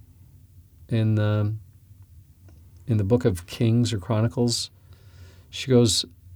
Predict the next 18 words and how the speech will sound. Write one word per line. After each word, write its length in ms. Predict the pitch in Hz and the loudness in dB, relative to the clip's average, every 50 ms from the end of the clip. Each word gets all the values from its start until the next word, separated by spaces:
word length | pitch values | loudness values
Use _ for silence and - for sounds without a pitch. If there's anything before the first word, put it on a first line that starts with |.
| - - - - - - - - | -20 -20 -20 -20 -20 -20 -10 -2
"You 120 | - 135 147 | 2 4 4
know, 100 | 170 160 | 6 6
even 260 | 143 156 170 185 170 | 4 4 4 4 4
after 260 | 143 143 151 - 139 | 2 2 2 2 2
he 140 | 120 101 120 | 2 2 2
was 180 | 117 104 - - | 2 2 0 -2
killed, 520 | - - - 117 110 113 127 131 127 - - - - - - | -4 -2 0 2 2 2 2 0 -2 -6 -14 -20 -20 -12 -8
the 80 | - 110 | -6 -4
Bible 340 | 98 117 110 113 110 117 | 0 0 2 2 2 2
says 500 | 113 - - 120 110 107 107 - - - - - _ - _ - - - - - - - - - - - | 0 0 2 2 2 2 2 0 -2 -4 -6 -10 _ -20 _ -20 -20 -20 -20 -20 -20 -20 -20 -20 -12 -8
that 120 | - 107 | -8 -6
he 140 | - - 127 113 | -2 -2 0 0
was 140 | 107 110 | 2 2
still 340 | - - - - 120 113 110 | 0 0 0 0 2 2 2
a 60 | 104 | 2
man 240 | 98 101 107 107 107 | 2 0 0 0 0
of 200 | 104 95 85 - | 0 -2 -2 -4
God." 460 | - - 98 95 92 95 98 - - | -4 -4 -2 -2 -4 -4 -6 -10 -12